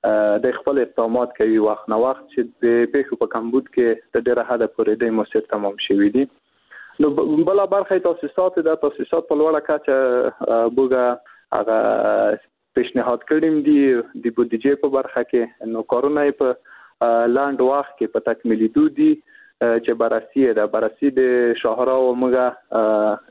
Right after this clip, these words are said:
کمه پاتې ده. هی-، هیئتونه موږ لېږلي دي، اه، تخنیکي ټیمونه هم لېږلي دي. آه، چې په دغو کې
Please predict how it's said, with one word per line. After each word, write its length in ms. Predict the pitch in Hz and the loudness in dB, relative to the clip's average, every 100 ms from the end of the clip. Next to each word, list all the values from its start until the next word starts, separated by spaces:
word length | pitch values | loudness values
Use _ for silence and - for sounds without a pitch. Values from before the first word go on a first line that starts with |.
| - 110 | -4 -4
کمه 360 | - 147 147 | -2 -2 0
پاتې 300 | 139 143 135 | 0 -2 0
ده. 160 | 131 131 127 120 113 113 117 113 113 110 - | 0 0 -2 -8 -10 -2 -2 -2 -4 -4 -2
هی-، 320 | 113 113 120 - | 0 2 0 -4
هیئتونه 500 | 117 113 117 139 135 | -4 -2 -2 -2 0
موږ 200 | 135 131 | 2 2
لېږلي 420 | 127 127 123 123 | 2 0 0 -2
دي، 260 | 120 117 117 - - - _ | -2 -2 -4 -16 -20 -20 _
اه، 160 | 117 113 | -2 -2
تخنیکي 480 | 117 110 117 113 - | -2 -4 -2 -2 -4
ټیمونه 380 | - 123 135 131 | 0 0 2 0
هم 100 | 127 | 0
لېږلي 380 | 123 127 123 | 0 0 -2
دي. 200 | 117 113 - _ _ _ _ - | -2 -4 -6 _ _ _ _ -4
آه، 220 | 120 117 | -2 0
چې 140 | 117 120 | -2 -2
په 120 | 131 131 | -2 -2
دغو 220 | 131 170 | 0 0
کې 160 | 170 | 0